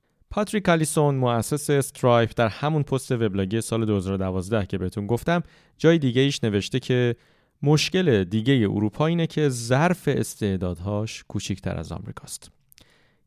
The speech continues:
یکی از نقاط قوت ایالات متحده تواناییش برای جذب نیروی کار متنوع و ماهر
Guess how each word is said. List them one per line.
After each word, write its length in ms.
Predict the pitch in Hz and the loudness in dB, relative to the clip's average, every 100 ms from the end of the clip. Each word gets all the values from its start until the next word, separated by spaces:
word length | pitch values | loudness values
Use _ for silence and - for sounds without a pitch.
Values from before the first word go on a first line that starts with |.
| 202 | -4
یکی 200 | 233 262 | 0 0
از 140 | 214 | 2
نقاط 320 | 208 185 190 | 4 6 6
قوت 480 | 190 160 143 147 160 | 6 6 8 6 4
ایالات 340 | 156 127 123 | 4 4 2
متحده 500 | 135 120 - 98 98 | 0 -2 0 0 0
تواناییش 720 | 135 127 117 120 117 117 147 - | 0 2 2 4 4 2 0 0
برای 260 | 120 120 | 2 2
جذب 340 | 117 120 117 117 | 4 4 2 0
نیروی 340 | 110 98 107 | -2 0 0
کار 260 | 104 110 110 | 0 0 2
متنوع 720 | 101 95 95 92 90 104 139 120 | 0 -2 -4 -4 -4 -2 -2 0
و 100 | 120 | 0
ماهر 560 | 107 95 90 113 147 | 2 0 0 0 0